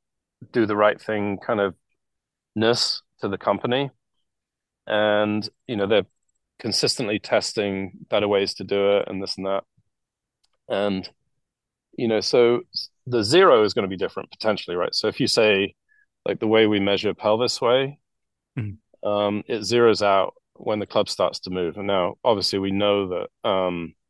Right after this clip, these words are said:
Speaker 1: some people, they bump their pelvis to the, to the, to the right before the club moves.
Speaker 2: Mm-hmm.
Speaker 1: So the zero isn't exactly zero, right? And so,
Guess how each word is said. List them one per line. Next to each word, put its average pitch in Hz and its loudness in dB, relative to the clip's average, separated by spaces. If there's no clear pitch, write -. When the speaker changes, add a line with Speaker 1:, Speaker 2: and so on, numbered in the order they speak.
Speaker 1:
some 101 -2
people, 90 -6
they 90 -2
bump 98 -2
their 87 -4
pelvis 92 -4
to - -12
the, - -12
to - -16
the, 92 -10
to - -12
the 90 -6
right 90 0
before - -4
the 101 -4
club 127 2
moves. 135 -2
Speaker 2:
Mm-hmm. 107 -4
Speaker 1:
So 127 0
the 123 4
zero 135 8
isn't 104 4
exactly 95 2
zero, 117 4
right? 90 -6
And 107 -2
so, 117 4